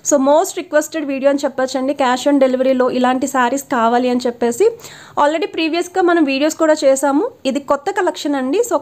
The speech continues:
కొత్త కలెక్షన్ ఏదైతే వచ్చిందో మార్కెట్లోకి, అవన్నీ కూడా మీకు ముందుగానే నేను షేర్ చేస్తున్నాను మన Voice of Pranvi YouTube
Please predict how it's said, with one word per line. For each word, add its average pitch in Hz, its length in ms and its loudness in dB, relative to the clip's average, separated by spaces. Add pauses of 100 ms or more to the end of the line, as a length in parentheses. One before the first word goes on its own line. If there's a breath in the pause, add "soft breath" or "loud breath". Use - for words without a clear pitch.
కొత్త 269 240 -2
కలెక్షన్ 294 380 -2
ఏదైతే 269 320 2
వచ్చిందో 269 300 -4 (100)
మార్కెట్లోకి, 247 640 0 (500 loud breath)
అవన్నీ 320 340 0
కూడా 381 220 0
మీకు 311 240 -2
ముందుగానే 311 460 2
నేను 302 180 0
షేర్ 254 260 0
చేస్తున్నాను 269 460 0 (100)
మన 254 100 2 (120)
Voice 262 300 0
of 277 120 -4
Pranvi 262 320 0
YouTube 247 280 -2